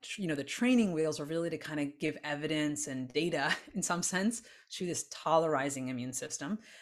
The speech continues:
And then it learns to not, basically to not call the, you know, the nuts or the eggs a threat. And that's sort of how it works. And there's very specific immune cells that are trained in this and everything, but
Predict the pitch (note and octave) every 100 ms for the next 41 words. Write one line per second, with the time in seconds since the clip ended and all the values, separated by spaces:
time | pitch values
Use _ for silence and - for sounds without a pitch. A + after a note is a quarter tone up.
0 | - E3 E3+ E3+ E3 E3 D#3 D#3+ E3+ F3
1 | F3+ F3 - - E3+ D#3 D3+ C#3 - -
2 | - G#3+ A3+ G3 E3 D3+ D3+ C#3+ C#3+ -
3 | _ _ _ - - F3 D#3+ D3+ D3+ D3
4 | D3 - D3 C#3+ E3 B2+ C#3 F3 E3+ D#3
5 | D#3 - - D3 C3+ C3+ D#3+ D#3 C#3+ C#3
6 | C#3 - - B2+ D2+ - _ _ _ _
7 | - D#3+ D#3+ G3+ E3+ D#3 D3 C3+ - D#3+
8 | D3 A#2+ - - - - - F#3+ G3+ F3+
9 | G3+ G3+ G3 G3+ F#3+ F3 D#3+ F3+ D#3 D#3
10 | D#3 D3 D3 C#3+ - D3 D3+ D3 C#3 C3
11 | - C3 C3+ C3+ B2 A#2+ A#2